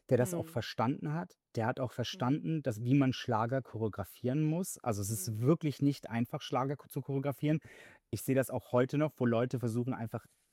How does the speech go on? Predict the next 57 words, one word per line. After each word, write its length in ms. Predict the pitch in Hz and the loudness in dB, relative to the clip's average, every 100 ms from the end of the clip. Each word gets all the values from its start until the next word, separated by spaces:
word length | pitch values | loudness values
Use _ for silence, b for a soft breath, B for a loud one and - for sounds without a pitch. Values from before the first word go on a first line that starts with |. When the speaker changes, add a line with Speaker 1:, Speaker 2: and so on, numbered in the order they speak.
| _ - | _ 0
Speaker 1:
irgendwas 640 | 147 165 170 160 151 - | 2 2 0 -2 -4 -4
drauf 300 | 127 139 151 | 0 0 0
zu 140 | - | -6
pressen. 420 | 147 - 151 - 139 | -8 -6 -6 -2 -4
Ich 80 | - | -2
bin 100 | 139 | -4
so, 80 | |
hm, 400 | 147 156 165 151 b b b b - | -2 0 0 -2 b b b b -4
die 80 | 131 | -2
Formel, 480 | - 139 170 175 | 2 2 4 2
die 160 | 135 131 | 2 0
ist 140 | 127 | 2
wirklich 280 | 147 139 - | 0 -2 -2
ganz 480 | - 143 170 180 - | 0 2 2 0 -6
fein, 560 | - 156 139 110 98 104 | -2 0 2 2 -2 -4
ne? 320 | 117 135 170 | 0 2 2
So, 260 | 147 135 123 | 2 2 2
wie, 180 | 143 131 | 2 2
wie 120 | 151 | 2
machst 340 | 147 143 - - | 4 2 -2 -4
Speaker 2:
Okay. 40 | |
Speaker 1:
du 20 | |
das, 240 | 143 139 - | 2 2 2
dass 140 | 135 | -2
das 180 | - 123 | -2 -2
wirklich 220 | 135 135 | -2 -2
dazu 260 | - 117 123 | -2 -4 -4
passt? 280 | 123 143 123 | -4 -4 -4
Und 120 | 120 | -6
er 220 | 123 147 | -2 -2
war 120 | 151 | -2
schlau, 380 | 143 - 110 139 | -4 -4 -2 -2
zum 120 | 160 147 | -2 -4
Beispiel 180 | 127 | -2
in 40 | 143 | -2
der 120 | 110 | -2
ersten 340 | 113 123 - | -4 -6 -6
Show 260 | - 165 156 | -4 -2 0
war 120 | 127 | -2
es 100 | 123 | -4
so, 220 | - 139 170 B B B - | -2 -2 -2 B B B -10
dass 180 | 120 | -10
er 160 | - - | -4 -2
bewusst 460 | 131 110 151 170 - | -2 0 0 -2 -4
gesagt 320 | 147 143 143 | -4 -4 -4
hat, 100 | 135 | -4
also, 200 | 123 113 | -4 -4
also 120 | 117 | -4
auf 80 | 110 | -2
der 120 | 110 | -4
ersten 260 | 123 - 120 | -4 -6 -4
Tour, 140 | 143 | -2
die 120 | 120 | -2
wir 80 | 113 | -2
gemacht 260 | 110 110 - | -2 -4 -4
haben 100 | |
mit 100 | 107 | -6